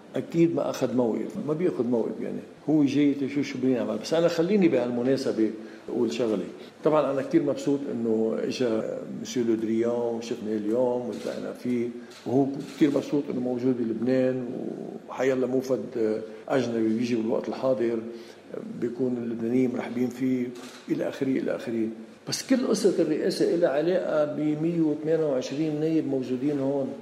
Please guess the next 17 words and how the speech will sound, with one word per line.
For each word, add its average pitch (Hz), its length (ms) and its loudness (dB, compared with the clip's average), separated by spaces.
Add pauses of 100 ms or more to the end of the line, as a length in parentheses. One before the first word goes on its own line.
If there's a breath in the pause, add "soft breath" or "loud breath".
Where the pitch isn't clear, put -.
ما 135 60 -4
بدها 175 320 2
هالقد، 160 340 -2 (340)
يعني 123 120 -4
ما 147 100 2
بدها 185 320 2
أمم 170 260 0
متحدة 147 720 0
وما 127 160 -2
بدها 160 320 0
دنيا 160 420 -2
وما 139 120 -2
ب-، 156 360 -4
ما، 180 80 -2
ما 196 120 4
بدها 196 260 -2
كلهم، 135 320 -2